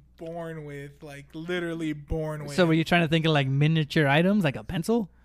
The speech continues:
Speaker 1: No, I was thinking, like, lasers in your eyes or something. I don't know.
Speaker 2: Oh, like a power?
Speaker 1: Yeah.
Speaker 2: No, not like a power,
Speaker 1: You're
Speaker 2: like an
Speaker 1: born with
Speaker 2: item,
Speaker 1: it.
Speaker 2: like a,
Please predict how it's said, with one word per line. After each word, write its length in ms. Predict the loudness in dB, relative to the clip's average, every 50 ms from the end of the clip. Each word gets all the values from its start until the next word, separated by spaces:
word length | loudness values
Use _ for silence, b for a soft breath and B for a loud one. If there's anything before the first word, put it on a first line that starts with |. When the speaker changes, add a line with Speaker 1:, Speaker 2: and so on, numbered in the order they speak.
| _ _ -20 _ _ -6
Speaker 1:
No, 220 | -2 0 2 2
I 40 | 2
was 120 | 0 0
thinking, 320 | -2 -4 -4 -2 -2 -4 -4
like, 300 | -4 -6 -8 -8 -10 -12 _ _ _ _ _ -12
lasers 520 | -10 -8 -6 -4 -4 -4 -4 -6 -8 -8 -8
in 80 | -10 -10
your 140 | -10 -10
eyes 200 | -10 -10 -10 -10
or 120 | -12 -12 -10
something. 280 | -10 -10 -10 -10 -10
I 120 | -10 -10 -10
don't 80 | -10 -12
know. 240 | -12 -10 -10 -12 -12 -14 -8 0
Speaker 2:
Oh, 160 | 2 2 4
like 120 | 4 2 -2
a 60 | -2
power? 520 | -4 0 2 4 4 4 4 4 2 2
Speaker 1:
Yeah. 400 | 0 0 0 0 0 0 -4 -8 -8 -4
Speaker 2:
No, 220 | -2 0 2 2 2
not 140 | 2 2 2
like 120 | 2 0
a 60 | -2
power, 220 | 0 2 2 4 4
Speaker 1:
You're 40 | 4
Speaker 2:
like 100 | 6 6
an 60 | 6
Speaker 1:
born 120 | 6 6
with 100 | 4 4
Speaker 2:
item, 260 | 6 6 6 4 4 2
Speaker 1:
it. 40 |
Speaker 2:
like 200 | 2 0 -2 -2
a, 200 | -2 -4 -4 -6